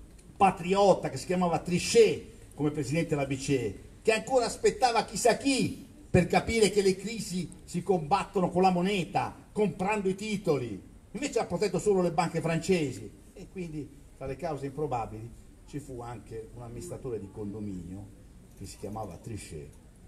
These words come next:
che faceva il presidente della B C E. Quindi le palle ci hanno prodotto una reputazione, come dico, apriamo gli occhi, sotto i francesi, sotto gli spagnoli,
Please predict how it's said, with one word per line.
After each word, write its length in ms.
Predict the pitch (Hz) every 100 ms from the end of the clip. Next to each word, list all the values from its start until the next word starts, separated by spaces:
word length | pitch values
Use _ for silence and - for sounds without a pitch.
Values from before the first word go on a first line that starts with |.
| -
che 120 | -
faceva 420 | 101 110 110 104 90
il 120 | 101
presidente 720 | - 87 87 80 73 - 85 -
della 300 | - 78 71 -
B 140 | 85
C 140 | - 85
E. 180 | 71 62 - - - - - -
Quindi 560 | 131 123 98 87 78 - - - -
le 160 | 104
palle 640 | 98 123 135 135 135 139 - -
ci 100 | 120
hanno 220 | 117 101
prodotto 680 | 104 104 127 104 - - - -
una 360 | 107 110 90 80
reputazione, 960 | 110 120 104 - 98 - 107 107 107 120
come 160 | 87 82
dico, 240 | 101 - 85
apriamo 360 | - 110 98
gli 120 | 85
occhi, 380 | 95 95 - - - - - - -
sotto 420 | - 147 151 151
i 40 | 123
francesi, 760 | 110 95 92 101 107 107 120 - - - - -
sotto 400 | - 160 165 156
gli 100 | 127
spagnoli, 720 | - 104 87 85 87 95 104